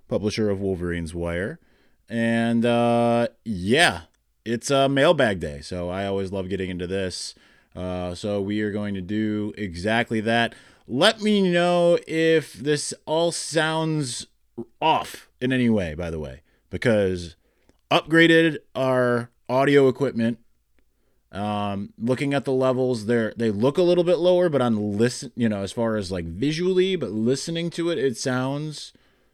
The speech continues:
better as far as what I can tell.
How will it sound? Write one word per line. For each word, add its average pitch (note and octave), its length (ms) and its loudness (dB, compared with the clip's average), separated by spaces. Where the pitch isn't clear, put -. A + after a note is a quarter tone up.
better B2 680 -2
as E3 100 -4
far E3 220 0
as D3 100 -2
what C#3+ 140 0
I C#3+ 100 0
can D3 140 -4
tell. D#3 380 -2